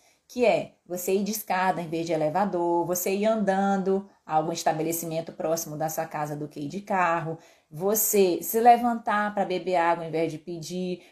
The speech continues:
você tro-, se levantar pra trocar o canal da televisão. Quanto menos tempo você ficar, é,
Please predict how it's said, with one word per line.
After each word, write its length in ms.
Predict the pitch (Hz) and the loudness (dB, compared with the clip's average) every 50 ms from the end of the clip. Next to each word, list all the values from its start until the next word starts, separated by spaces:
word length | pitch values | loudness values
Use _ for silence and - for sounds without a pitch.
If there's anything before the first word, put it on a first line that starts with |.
| _ _ | _ _
você 340 | - 170 190 202 202 220 220 | -6 -2 -2 0 2 2 2
tro-, 400 | 214 - 233 247 202 - 180 170 | 4 6 6 6 6 6 2 -4
se 120 | - - | -4 -2
levantar 480 | 196 190 208 214 214 214 202 214 202 202 | 2 2 2 2 0 0 -2 -2 -4 -2
pra 100 | - 202 | -4 -4
trocar 360 | 202 190 185 190 - 196 196 | -2 -2 -2 -2 -2 -2 -4
o 60 | 185 | -4
canal 280 | - 190 180 170 170 165 | -4 -4 -4 -2 -2 -2
da 80 | 170 | -2
televisão. 800 | 165 - 165 165 160 156 165 165 160 160 160 160 165 160 160 156 - - _ _ - - | -2 -4 -2 -2 -2 -2 -4 -4 -4 -4 -4 -4 -4 -4 -4 -6 -10 -14 _ _ -10 -4
Quanto 400 | - 269 302 427 403 - 381 370 | 0 0 2 2 2 0 0 2
menos 440 | 269 247 254 277 285 285 285 - - | 2 2 4 4 4 4 2 0 -2
tempo 420 | - - 185 170 165 151 - 170 | -4 -4 -4 -4 -4 -6 -6 -6
você 420 | 165 165 185 196 202 - 185 196 208 | -2 -2 0 0 0 -2 -2 -2 -2
ficar, 600 | 202 - 247 247 - - 156 147 135 143 - _ _ _ _ _ _ _ _ _ | -4 -6 -10 -8 -4 -4 -2 -2 -4 -6 -10 _ _ _ _ _ _ _ _ _
é, 580 | - - 160 160 160 160 156 156 151 151 156 160 | -2 2 6 6 8 8 6 4 2 0 -2 -4